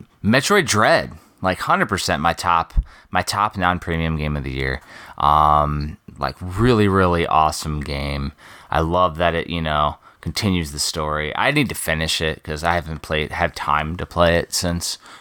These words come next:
'cause I've been focusing on our stuff. And, um, so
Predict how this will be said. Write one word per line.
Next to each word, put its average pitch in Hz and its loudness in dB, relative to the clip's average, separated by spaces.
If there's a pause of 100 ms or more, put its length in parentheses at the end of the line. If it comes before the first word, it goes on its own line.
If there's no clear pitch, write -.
'cause - -10
I've 87 0
been 82 -4
focusing - -2
on 78 0
our 73 2
stuff. - -4 (380)
And, 82 0 (400)
um, 87 2 (160)
so 107 2